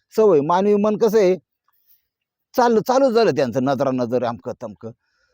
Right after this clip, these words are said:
ह्या अजितने तिच्या जाणं येणं, कधी बाहेर जाते, काय जाते, तर ती तसला सूट असतो, ती म्हणजे पॅन्ट शर्टच एक प्रकारचा,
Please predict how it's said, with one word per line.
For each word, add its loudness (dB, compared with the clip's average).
ह्या 2
अजितने -2
तिच्या -4
जाणं -2
येणं, 0
कधी -2
बाहेर -2
जाते, -6
काय -6
जाते, -12
तर -8
ती 0
तसला -2
सूट 2
असतो, 0
ती 0
म्हणजे -4
पॅन्ट -2
शर्टच -2
एक -2
प्रकारचा, -10